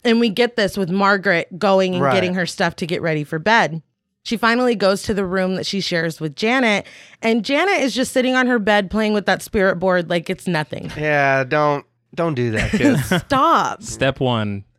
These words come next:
Speaker 3: no.
Speaker 2: Yeah. <laughs>
Speaker 1: But she tells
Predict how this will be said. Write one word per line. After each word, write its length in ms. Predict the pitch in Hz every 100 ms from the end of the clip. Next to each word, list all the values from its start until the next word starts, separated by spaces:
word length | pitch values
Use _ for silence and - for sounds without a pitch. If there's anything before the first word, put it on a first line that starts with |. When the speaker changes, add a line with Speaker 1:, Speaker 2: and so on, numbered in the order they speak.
| _ _ -
Speaker 3:
no. 360 | 113 107 95 95
Speaker 2:
Yeah. 460 | 147 147 139 - 330 -
<laughs> 180 | 214 190 - - - - - -
Speaker 1:
But 100 | 233
she 140 | 277
tells 460 | 240 269 285 254